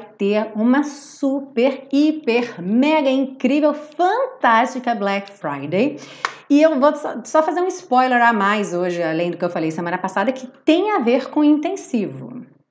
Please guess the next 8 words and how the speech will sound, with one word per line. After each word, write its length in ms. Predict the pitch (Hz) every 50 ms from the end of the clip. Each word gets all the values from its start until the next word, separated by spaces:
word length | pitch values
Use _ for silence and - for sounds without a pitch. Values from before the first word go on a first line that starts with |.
| _ _ _ _ _ _ - - _ -
Então, 800 | 233 233 302 403 - - - 226 196 170 160 156 170 208 247 247 - - - - - - _
fica 460 | _ - - - 254 254 254 254 269
ligado. 500 | 269 285 262 226 214 196 185 190 196 214 - - - - - -
E 360 | 214 233 240 240 247 247 - - - _ _ -
uma 320 | - 240 277 339 339 330
coisa 220 | 311 294 285 294
super 280 | 285 294 277 277 302 277
importante: 760 | 302 294 294 320 311 311 - 247 240 233 214 214 - - -